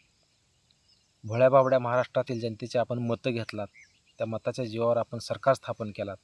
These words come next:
आणि त्यांना परत फसवायला निघालात. हे चुकीचं राजकारण सध्या चाललेलं आहे आणि याच सर्व गट-, जटिल झालेल्या राजकारणाला तोड देण्यासाठी हे दोघं भाऊ जर एकत्रित झाले, तर निश्चित स्वरूपात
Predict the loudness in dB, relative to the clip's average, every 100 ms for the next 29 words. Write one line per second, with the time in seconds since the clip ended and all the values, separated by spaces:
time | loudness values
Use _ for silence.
0 | _ _ _ -14 -4 -2 -2 -4 -8 -10
1 | _ -12 0 2 2 -2 -4 -6 -8 _
2 | -16 -14 -12 -10 -8 -2 -2 -2 -4 -4
3 | -4 -10 -18 _ _ -14 -6 -6 -4 -6
4 | -4 -4 -6 _ _ _ _ -10 -8 0
5 | 2 2 0 -8 -6 -6 -6 -6 -8 -12
6 | -14 -14 -12 -4 0 0 0 -2 0 0
7 | 0 -4 -6 -6 -6 -10 -12 _ _ _
8 | _ _ _ _ _ _ _ _ _ _
9 | _ 2 4 2 0 -4 -6 -8 -10 -10
10 | -14 _ _ -10 -8 -6 -4 -4 -4 -4
11 | -4 -4 -6 -6 -8 -6 -6 -6 -8 -8
12 | -12 -16 _ -12 -10 -8 -10 -8 -6 -6
13 | -6 -6 -6 -2 0